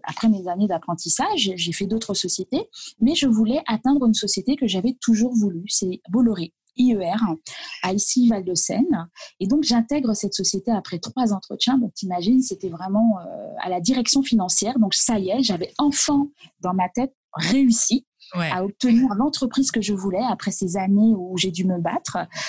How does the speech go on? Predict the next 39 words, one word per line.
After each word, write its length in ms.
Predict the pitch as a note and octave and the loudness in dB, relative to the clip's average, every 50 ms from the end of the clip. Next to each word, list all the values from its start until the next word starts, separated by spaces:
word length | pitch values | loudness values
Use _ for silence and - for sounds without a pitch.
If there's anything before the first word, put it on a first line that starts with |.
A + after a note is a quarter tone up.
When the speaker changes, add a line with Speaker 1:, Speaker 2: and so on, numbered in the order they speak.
| - - - - _ - | -8 -10 -12 -8 _ -2
Speaker 1:
euh, 300 | F3 E3+ D#3+ E3 E3+ F3+ | 0 0 2 2 2 2
me 140 | G3 G3+ | 2 4
former 560 | G3 - - B3 A3 G3+ F#3+ F#3+ F#3+ G#3 B3 A#3+ | 4 2 2 2 2 2 0 2 2 2 2 2
dans 100 | G#3+ F#3 | 2 2
des 180 | F#3 F#3 F3+ | -2 -2 -4
entreprises, 460 | F3 F3 - F#3 E3 - - B3+ A#3+ | -4 -4 -4 -8 -4 0 0 0 0
et 60 | A3 - | 0 -2
cetera. 420 | - F#3+ E3+ - E3+ D#3+ E3+ A3 | -4 -6 -4 -4 -4 -4 -2 -2
J'atteins 320 | B3 A3 G3+ E3+ F3 A#3 B3 | -2 0 -2 -2 0 0 0
cette 200 | A#3+ G#3+ G3+ - | 0 0 -2 -2
structure 420 | - - E3+ - - - A#3+ B3 | -2 -2 -6 -8 -4 -2 0 0
et 40 | A3 | 0
ils 80 | F#3 E3 | 0 -2
me 40 | E3 | -2
disent, « 220 | E3+ G#3+ A3+ - - | 0 0 0 0 -2
Ok, 180 | G#3+ G#3+ - - A3+ | -6 -6 -2 -2 0
c'est 160 | A3+ - G#3+ | 0 0 -2
bon, 160 | F#3+ F3 G#3 A3+ | 0 0 0 0
tu 120 | A3 - | 0 -2
commences 280 | - F#3+ F#3+ G#3 A3+ - | -4 -2 0 2 2 2
chez 160 | - - G3 | 0 0 -2
nous. » 240 | F3 E3+ G#3+ C#4 - _ - - - - - - - - _ | -2 -2 -2 -4 -4 _ -12 -12 -10 -10 -12 -12 -16 -16 _
Donc, 240 | - E3 F#3+ G3 F3 | -6 -2 -2 -2 -2
du 120 | - - | -4 -8
coup, 140 | - - C4+ | -2 0 0
je 100 | A#3+ G#3+ | 2 2
fais 160 | - - F#3+ | 0 -2 -6
trois, 220 | - - C#4 D4 C#4+ | -6 -4 -4 -4 -2
quatre, 180 | - A#3 A3+ | -2 -2 0
cinq 240 | - - G3 - _ | 2 0 0 0 _
mois. 280 | F3 E3 D#3+ G3 - - _ _ _ _ _ _ _ _ _ _ _ _ _ - - - _ | -2 0 0 -2 -4 -8 _ _ _ _ _ _ _ _ _ _ _ _ _ -8 -8 -6 _
Et 300 | G3+ G#3+ A#3+ C#4 - - _ | 0 2 2 2 0 0 _
Eddy, 260 | A3 A3+ A3 G#3 C#4+ G4 E4 | 2 2 2 2 2 2 2
mon 100 | B3+ A3+ | 2 2
compagnon, 500 | - A3+ A3+ G3+ F#3+ G#3 A3+ B3 B3+ C4 B3+ | 0 -2 -2 0 2 4 4 6 4 4 2
qui 140 | - G#3+ | 0 0
lui 260 | F#3 G3+ G#3 A#3 C4 C4+ | 2 4 4 4 4 2
travaillait, 720 | - - F#3+ F3+ E3+ E3 E3+ E3+ F#3 G3 G3 F#3+ F3+ D#3+ | 0 -2 -2 -2 0 0 0 0 0 0 -2 -2 -4 -4
euh, 360 | D3+ D3 D3 D3 - - F#2 | -4 -4 -6 -6 -6 -8 -8